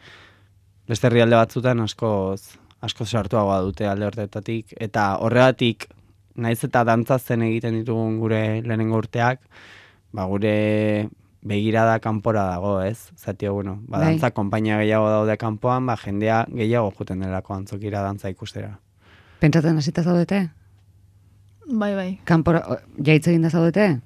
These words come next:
Speaker 1: Mm, bueno.
Speaker 2: Bueno, begiradengatik esaten dute, garazi bota dizun begirada baina, eta esan nahi du, hauek badakite kanpora goazela.
Speaker 1: Bueno, nik oraindik ez dut, bueno, audizioak in eta in,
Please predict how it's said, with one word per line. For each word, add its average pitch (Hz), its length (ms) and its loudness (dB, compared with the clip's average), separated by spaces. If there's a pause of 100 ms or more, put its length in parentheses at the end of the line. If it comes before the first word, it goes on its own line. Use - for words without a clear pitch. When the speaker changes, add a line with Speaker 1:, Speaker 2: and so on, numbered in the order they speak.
(1300)
Speaker 1:
Mm, 120 600 2
bueno. 147 460 6
Speaker 2:
Bueno, 175 160 6
begiradengatik 156 640 6
esaten 139 320 4
dute, 170 280 4
garazi 151 280 4
bota 170 240 8
dizun 175 240 6
begirada 170 320 8
baina, 175 240 8
eta 196 140 6
esan 170 100 6
nahi 170 160 6
du, 180 80 6 (400)
hauek 165 240 4
badakite 170 400 4
kanpora 147 320 4
goazela. 147 460 2 (1300)
Speaker 1:
Bueno, 123 360 4
nik 143 500 2 (120)
oraindik 135 420 4
ez 139 160 2
dut, 107 560 0 (100)
bueno, 101 360 -2
audizioak 110 920 2 (800)
in 117 220 0
eta 104 260 0
in, 156 280 -2